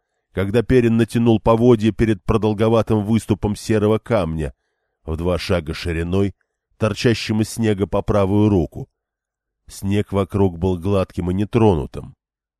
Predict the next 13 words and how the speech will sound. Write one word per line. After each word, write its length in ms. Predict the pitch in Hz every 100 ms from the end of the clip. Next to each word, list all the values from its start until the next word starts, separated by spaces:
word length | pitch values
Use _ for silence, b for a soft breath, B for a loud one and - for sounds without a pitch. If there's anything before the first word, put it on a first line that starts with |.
| _ -
но 160 | 98
собачьи 520 | 101 110 113 120 120
следы 420 | 113 110 117 127 117
покрывали 520 | 95 90 92 95 95
наклонную 560 | 95 - 98 98 98
поверхность 640 | 92 98 98 92 101 101 -
камня, 480 | 123 117 82 69 - _ _ _ _
словно 540 | - - 113 120 120 117
целая 380 | - 117 120 117
стая 500 | - 131 120 95 82
вскарабкалась 800 | - 92 95 87 - 85 80 -
на 80 |
него — 420 | 87 90 87 78